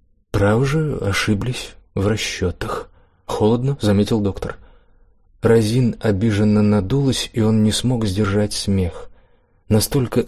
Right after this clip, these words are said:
забавной показалась её недовольная гримаса. В её внешности сразу появилось что-то искреннее и добродушное. Я заметила, как рука потянулась к карману,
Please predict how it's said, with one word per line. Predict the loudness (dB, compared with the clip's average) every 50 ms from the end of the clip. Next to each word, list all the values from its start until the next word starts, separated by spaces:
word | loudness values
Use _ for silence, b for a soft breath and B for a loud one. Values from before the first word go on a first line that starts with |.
| 0
забавной | 2 2 2 2 2 2 2 0 0 0 -2 -2
показалась | -2 -4 -2 -2 0 0 0 0 0 0 0 0 0
её | 0 2 2 2
недовольная | 2 2 2 2 2 2 2 2 2 2 2 2
гримаса. | 0 0 0 0 0 0 0 -2 -2 -6 -6 -8 -8 -12 -16 -18 -20 _ _ _ _ _ _ _ _ _ _ _ _ _ _
В | -2
её | 0 2 2 2 2
внешности | 2 2 0 0 0 -2 -2 -4 -4 -4 -6
сразу | -4 -2 0 0 0 0 -2 -2
появилось | -2 0 0 2 2 0 0 0 -2 -4 B B B B
что-то | B -6 -4 -4 -2 -2 -2
искреннее | -4 -2 -2 0 0 0 0 0 2 2 4 4 2 2 0
и | 0 0 0
добродушное. | 0 2 0 0 0 -2 -2 -2 -2 -4 -4 -4 -8 -8 -10 -10 -12 -16 -20 -20 _ _ _ _ _ _ _ _ _ _ _ _ _ _ _ _
Я | 0 2 2
заметила, | 2 2 2 2 2 2 0 0 -2 -2
как | -2 -2 -4 -4 -4 -6 -6
рука | -4 -4 -2 -2 -2 -4 -4 -4
потянулась | -6 -8 -4 -2 0 0 0 0 0 -2 -4 -8 -12
к | -16 -16 -4
карману, | -2 -2 0 0 0 0 0 0 0 -2 -2 -4 B